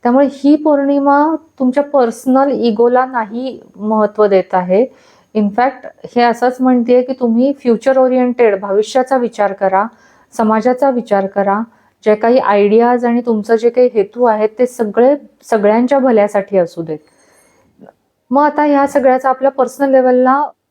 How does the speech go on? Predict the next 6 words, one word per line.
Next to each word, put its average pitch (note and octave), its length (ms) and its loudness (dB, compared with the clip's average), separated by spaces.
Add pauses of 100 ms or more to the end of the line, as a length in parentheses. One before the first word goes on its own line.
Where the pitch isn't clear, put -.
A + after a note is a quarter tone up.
(400)
कसा A3+ 240 0
परिणाम A3 380 0
होणार G3 260 0
आहे? F3 260 -2 (680)
ही D4 60 4
पौर्णिमा C#4+ 600 0